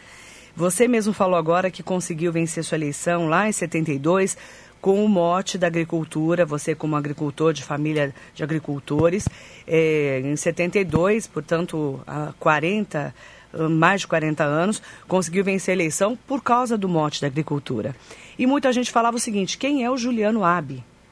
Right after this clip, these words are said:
Quem é o candidato Juliano Abbe?" Né, ele é filho do Junge. Então todo mundo fala assim, "Ah, filho do Junge, né? Por isso que ele se elegeu."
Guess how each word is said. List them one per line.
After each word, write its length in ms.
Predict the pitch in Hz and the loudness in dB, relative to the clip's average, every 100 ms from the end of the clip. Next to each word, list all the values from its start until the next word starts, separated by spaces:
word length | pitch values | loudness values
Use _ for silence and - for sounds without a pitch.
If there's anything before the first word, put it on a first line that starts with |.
| _ | _
Quem 300 | - 453 285 | -2 2 4
é 160 | 185 139 - | 2 0 -6
o 80 | 143 | -6
candidato 480 | 175 156 143 139 135 | -2 -2 0 -2 -2
Juliano 400 | 147 143 139 131 | -4 -2 -2 -4
Abbe?" 200 | 107 - - - - - - - | -8 -14 -20 -20 -20 -20 -16 -4
Né, 160 | 156 | 0
ele 100 | 196 | 2
é 40 | 214 | 0
filho 240 | 277 294 | 0 -2
do 140 | 285 | 0
Junge. 480 | 269 214 202 165 135 - - - - - | -2 -2 -2 -4 -8 -14 -20 -20 -20 -6
Então 260 | 185 247 254 | 2 4 4
todo 180 | 311 | 2
mundo 200 | 285 269 | 2 2
fala 240 | 247 254 254 | 4 4 4
assim, 300 | - 247 220 | 2 2 2
"Ah, 340 | 247 294 226 | 2 0 0
filho 300 | - 226 247 | -2 -2 -2
do 120 | 262 | -2
Junge, 540 | 330 214 220 214 135 139 | -2 -2 0 -2 -4 -6
né? 160 | 147 | -6
Por 180 | 151 160 | -4 -4
isso 160 | 175 - | -4 -4
que 60 | |
ele 120 | 262 302 | -4 -2
se 120 | 269 | 2
elegeu." 500 | 226 170 139 131 | 2 2 2 -2